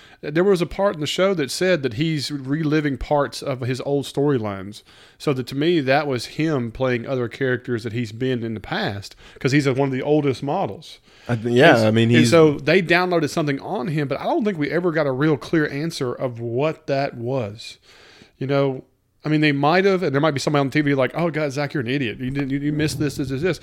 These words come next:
Speaker 1: But I'll be
Speaker 2: Yeah.
Speaker 1: honest with you, I, to this point, I cannot say definitively
Speaker 2: What was on his
Speaker 1: what
Speaker 2: hard
Speaker 1: was
Speaker 2: drive.
Speaker 1: on him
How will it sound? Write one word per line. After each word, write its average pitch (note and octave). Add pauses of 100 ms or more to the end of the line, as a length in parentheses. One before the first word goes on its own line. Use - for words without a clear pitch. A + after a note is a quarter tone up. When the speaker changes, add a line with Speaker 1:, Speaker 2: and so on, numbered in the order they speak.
(160)
Speaker 1:
But F#3
I'll C#4
be -
Speaker 2:
Yeah. A#3
Speaker 1:
honest D#4+
with C3+
you, A#2+ (340)
I, E3+
to E3
this F#3
point, E3
I B2+
cannot C#3+
say C#3+
definitively A#2+
Speaker 2:
What A#2+
was A#2
on A2+
his A#2
Speaker 1:
what E3
Speaker 2:
hard D#3
Speaker 1:
was D3+
Speaker 2:
drive. C#3+
Speaker 1:
on D3+
him G#2+